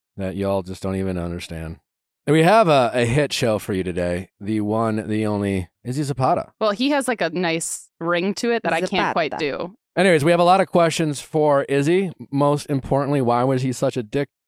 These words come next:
Speaker 1: to Johnny, the drawer? Lots to talk about with Izzy. He, uh, he definitely is a very, he was a very giving guest.
Speaker 2: A lovely gentleman.
Speaker 1: Did your opinions change?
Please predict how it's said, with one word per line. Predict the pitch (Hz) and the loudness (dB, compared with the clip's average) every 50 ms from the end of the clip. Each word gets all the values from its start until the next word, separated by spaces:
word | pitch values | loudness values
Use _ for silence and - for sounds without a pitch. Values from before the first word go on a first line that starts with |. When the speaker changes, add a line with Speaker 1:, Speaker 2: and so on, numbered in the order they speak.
| _ _ _ _ _ _ _ _ _ _ - - - | _ _ _ _ _ _ _ _ _ _ -20 -10 -8
Speaker 1:
to | 131 117 | -8 -6
Johnny, | 110 - 131 143 175 175 151 170 170 - _ _ _ _ _ _ _ | -2 0 0 2 2 2 2 0 -2 -4 _ _ _ _ _ _ _
the | 101 | -8
drawer? | 87 - 95 85 85 92 110 143 139 - _ _ _ _ | -6 -2 -2 0 0 0 0 -2 -2 -6 _ _ _ _
Lots | - 123 160 196 - | 0 2 2 2 0
to | 165 | 0
talk | - 160 151 160 - | 0 0 0 0 0
about | 143 104 82 69 | 0 0 -2 -2
with | 73 - - | -4 -6 -8
Izzy. | 76 - - 78 | -10 -10 -8 -8
He, | 90 98 104 107 110 | -6 -4 -2 0 0
uh, | 107 107 107 - | 0 0 -2 -2
he | - 135 143 | -4 -4 -2
definitely | 147 147 160 - 196 196 180 | 0 0 0 0 -2 0 0
is | 156 143 | 0 0
a | 139 131 | 0 0
very, | 120 117 120 123 135 147 143 - 113 120 131 - - | 0 0 0 0 0 0 -2 -2 -2 -2 -2 -2 -2
he | 117 | -2
was | 143 139 | -2 -2
a | 156 | -2
very | 127 101 104 92 101 123 147 147 | -2 -2 0 0 0 0 0 -2
giving | 131 101 - 95 95 104 123 123 104 | -6 -4 -4 -2 -2 -2 -2 -2 -2
guest. | 110 135 170 175 - - - - _ _ 233 | -2 -4 -4 -4 -8 -10 -12 -16 _ _ -4
Speaker 2:
A | |
lovely | 240 277 311 339 - 339 330 247 | -2 0 0 0 0 -2 -4 -2
gentleman. | - 190 170 156 147 - 160 180 175 - _ _ _ _ _ _ _ _ | -2 -2 -2 -2 -4 -4 -6 -8 -10 -12 _ _ _ _ _ _ _ _
Speaker 1:
Did | 127 117 | -4 0
your | 113 120 117 | 2 0 0
opinions | 110 - 131 117 117 113 107 101 - | 0 0 -2 -2 0 -2 -2 -4 -6
change? | - - 110 104 104 117 131 143 - - | -6 -4 -2 -2 -2 -2 -4 -6 -8 -14